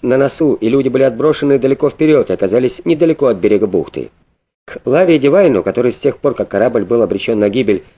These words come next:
сидел на палубе и хныкал, сразу вернулась его обычная самоуверенность. Шкипер Симс, подавленный в первую минуту, тоже очень скоро принял начальнический вид.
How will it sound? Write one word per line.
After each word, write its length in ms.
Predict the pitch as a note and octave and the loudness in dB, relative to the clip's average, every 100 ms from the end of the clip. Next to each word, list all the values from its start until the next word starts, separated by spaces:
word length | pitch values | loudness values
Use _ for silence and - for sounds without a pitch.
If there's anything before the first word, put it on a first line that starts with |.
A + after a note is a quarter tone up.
| _ | _
сидел 260 | - G2+ A2 | -6 0 2
на 120 | A2 | 0
палубе 380 | - B2 G2+ G#2+ | 0 0 2 0
и 20 | |
хныкал, 460 | D3 G3 - E2 C#2+ _ | 2 0 0 -4 -6 _
сразу 320 | - D3+ F3 E3 | -2 0 2 2
вернулась 440 | C#3 D3+ D#3+ - | 2 4 2 2
его 200 | C3 D3 | 0 0
обычная 560 | - G#2 D3 D#3 C#3+ C#3+ | 0 -2 -4 -2 -2 -2
самоуверенность. 760 | C#3+ D3 A2+ D2 C#2 B1+ - _ _ _ _ _ _ _ - | 0 0 2 0 -4 -8 -14 _ _ _ _ _ _ _ -18
Шкипер 400 | - C#3+ C3 B2 | -4 -2 0 -2
Симс, 400 | - D#3+ C#3 - _ - | 0 0 0 -8 _ -8
подавленный 580 | G#2 C3+ C3+ C3+ C3 | -2 0 2 2 0
в 60 | B2 | 0
первую 320 | C#3+ B2 A#2+ | 0 0 2
минуту, 420 | C#3+ E3+ - A2 - - | 2 0 0 -2 -2 0
тоже 240 | G3 D3 | 2 4
очень 240 | D3 D3 | 2 0
скоро 280 | C#3 - C#3 | -4 -2 0
принял 380 | B2 C3 C3 B2+ | 2 0 0 -2
начальнический 800 | C3 B2 B2+ A2 F#2+ A2 - G2+ F#2 | -2 -2 0 0 -2 -8 -6 -4 0
вид. 280 | F2+ D#2 | -2 -4